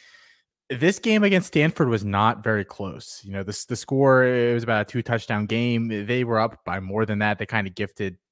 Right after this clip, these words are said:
uh, U S C, uh, some scores there at the end of the game. There, this team has no identity, and I think that's the big problem. If you're gonna be a, a head coach in college, and you're gonna be a winning head coach in college, especially at a major Division One program,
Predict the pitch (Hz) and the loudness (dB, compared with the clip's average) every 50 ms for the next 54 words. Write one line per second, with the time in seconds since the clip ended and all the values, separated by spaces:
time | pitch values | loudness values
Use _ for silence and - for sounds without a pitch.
0 | _ - 92 95 95 92 90 90 90 87 85 - 82 90 95 98 104 98 95 95 | _ -12 -8 -6 -4 -4 -4 -4 -4 -6 -6 -8 -8 -8 -6 -4 -4 -4 -4 -4
1 | - - 110 98 95 92 90 87 76 60 78 87 90 80 - - 58 57 - - | -6 -8 -8 -8 -6 -6 -8 -8 -10 -10 -10 -6 -6 -6 -6 -8 -14 -18 -18 -18
2 | - 113 - - 101 95 - - - 107 104 95 101 95 - 101 92 87 - - | -18 -16 -16 -14 -14 -14 -12 -6 -4 -4 -2 -2 -4 -6 -6 -6 -8 -8 -6 -2
3 | 123 120 117 113 110 104 - - - - - - - - _ _ _ _ _ _ | 0 2 2 2 0 -2 -4 -10 -20 -20 -20 -20 -20 -20 _ _ _ _ _ _
4 | _ _ _ - _ _ _ _ - 139 120 156 165 190 208 - 156 165 160 - | _ _ _ -20 _ _ _ _ -10 0 6 10 10 10 10 6 4 0 0 0
5 | - - 220 262 247 220 208 180 147 147 139 139 131 117 107 113 107 104 95 82 | 0 -2 0 2 4 4 2 2 2 0 2 2 2 0 0 0 -2 -4 -4 -6
6 | 87 87 87 98 110 117 - 139 127 135 127 - - - 101 104 117 110 - - | -8 -8 -8 -6 -6 -6 -6 -6 -4 -4 -4 -4 -6 -8 -6 -6 -6 -6 -6 -4
7 | - 110 107 110 104 113 110 107 104 101 - 127 123 123 139 139 131 135 131 117 | -2 0 0 0 0 -2 -4 -4 -4 -6 -6 -6 -6 -4 -4 -6 -4 -2 -2 0
8 | 107 104 - - 107 101 101 98 104 123 131 131 123 - - 131 123 117 117 - | 0 -2 -2 -2 -4 -4 -4 -4 -2 -2 -2 -2 -4 -6 -4 -2 0 0 -2 -4
9 | - 107 101 - - 110 104 101 95 90 90 90 87 - - _ _ _ _ _ | -8 -12 -12 -8 -4 -2 0 0 -2 -4 -8 -10 -14 -16 -20 _ _ _ _ _
10 | _ _ _ _ _ _ _ _ _ _ _ - 120 120 117 123 120 123 127 117 | _ _ _ _ _ _ _ _ _ _ _ -16 -12 -8 -6 -6 -4 -4 -4 -2
11 | 127 123 117 107 107 127 143 160 156 123 107 107 101 - - - 98 92 - - | 0 0 -2 0 0 0 0 0 -2 -2 -2 -4 -6 -6 -6 -8 -10 -10 -10 -12
12 | 90 90 - 92 87 87 85 80 - 98 - - 104 98 - 110 110 107 104 107 | -16 -14 -10 -8 -8 -8 -8 -10 -14 -16 -12 -12 -12 -10 -8 -8 -6 -6 -4 -2
13 | 110 117 117 123 117 120 123 120 113 120 117 107 - 123 123 117 - 104 95 92 | -2 -2 -2 -2 -2 -2 -2 -2 -2 -2 -4 -4 -2 -2 -2 -2 -2 -4 -6 -6
14 | 90 90 | -6 -8